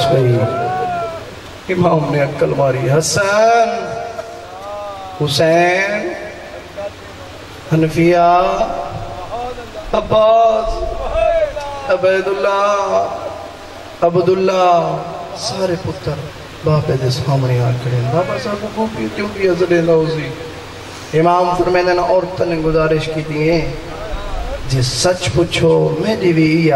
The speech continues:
آس امید ہے، ایک واری میری دھیاں کو کوفے گھن لو۔" واہ بھائی واہ، قدردان ہے بھی پڑھتا یار، ہر اکھ پر نم، میں بسم اللہ کرا، "ایک واری میری دھیاں کو کوفے گھن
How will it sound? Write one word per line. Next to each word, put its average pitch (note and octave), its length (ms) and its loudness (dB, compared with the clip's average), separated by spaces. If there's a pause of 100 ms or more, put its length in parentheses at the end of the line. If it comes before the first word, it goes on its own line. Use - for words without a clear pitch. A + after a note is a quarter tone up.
(120)
آس C#3 400 4
امید D3 460 2
ہے، B2+ 380 2
ایک D#3+ 300 2
واری C3+ 440 2
میری C#3+ 320 0 (100)
دھیاں E3 400 4
کو C#3 100 2
کوفے E3 420 2
گھن B2+ 320 2
لو۔" B2 340 2 (1300)
واہ C3+ 320 4
بھائی B2 200 2
واہ، - 540 0
قدردان F3 520 4
ہے E3 200 2
بھی E3 140 4
پڑھتا D#3 340 0
یار، D3 220 0 (580)
ہر F3 140 4
اکھ F3+ 400 2
پر E3+ 100 6
نم، D#3+ 400 2 (120)
میں E3 160 4
بسم F#3+ 240 -2
اللہ G#3 260 0
کرا، E3 300 0
"ایک A3 340 0
واری A#3 240 4
میری A3+ 360 2
دھیاں G3 400 0
کو F#3+ 160 2 (1400)
کوفے E3+ 460 2
گھن D3+ 120 0